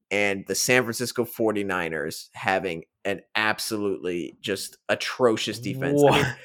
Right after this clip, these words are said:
Speaker 1: they can't tackle.
Speaker 2: I love,
Speaker 1: They can't
Speaker 2: I
Speaker 1: tackle.
Speaker 2: love that you had their defense, though. I
Speaker 1: Yeah.
Speaker 2: was like, "Yay,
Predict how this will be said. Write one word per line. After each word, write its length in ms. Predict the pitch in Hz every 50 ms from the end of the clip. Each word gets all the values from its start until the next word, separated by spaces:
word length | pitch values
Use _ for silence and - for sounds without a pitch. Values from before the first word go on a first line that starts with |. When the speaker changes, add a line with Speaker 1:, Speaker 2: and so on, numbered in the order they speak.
| - -
Speaker 1:
they 100 | - 147
can't 300 | - - 196 180 180 -
tackle. 280 | - 185 160 151 151 160
Speaker 2:
I 80 | 170
love, 600 | 165 156 151 151 151 147 - - - - 170 147 - - - _ _ _ _ _ _ -
Speaker 1:
They 60 | 139
can't 240 | - - - 143 -
Speaker 2:
I 20 |
Speaker 1:
tackle. 220 | 180 151 143 135
Speaker 2:
love 220 | 135 139 143 139 131
that 140 | 127 123 120
you 100 | 127 127
had 220 | 127 139 139 131 127
their 160 | 131 123 123
defense, 540 | 120 120 117 113 - - 117 107 107 - -
though. 180 | - 107 101 -
I 100 | - 123 -
Speaker 1:
Yeah. 140 | 214 214 277
Speaker 2:
was 80 | 294 220
like, 200 | 208 202 202 202
"Yay, 380 | 240 262 269 277 269 240 233